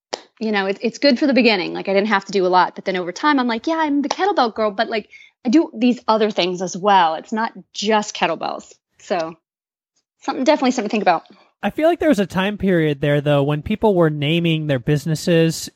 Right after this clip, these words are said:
Speaker 2: in association with what they thought would be searched for on Google, too. And I'm, I'm so glad that period passed. But I think a lot of people say, "Oh, yeah, like,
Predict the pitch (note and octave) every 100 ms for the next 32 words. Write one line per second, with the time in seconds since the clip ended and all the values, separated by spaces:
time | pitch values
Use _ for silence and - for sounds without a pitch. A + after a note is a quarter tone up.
0 | - G3 G#3 - G3+ - E3 E3 - F3
1 | D#3+ - D3+ D#3 E3+ D3 D#3+ C3+ C#3 C3+
2 | - D3 - - D#3 C3+ C3 C3 - -
3 | C#3 C#3 C3+ C3 - _ - C#3 D#3 F3+
4 | - A#3 - D#3 E3 G#3 _ - _ -
5 | D3 C#3+ D#3 E3+ D#3 - G#3 E3+ E3+ E3
6 | C#3 E3 D3+ C#3 - D#3 D3+ F3+ D#3 F#3
7 | E3+ D#3+ D#3+ E3+ D3 F#3 C4 B3 G#3+ F3
8 | D3+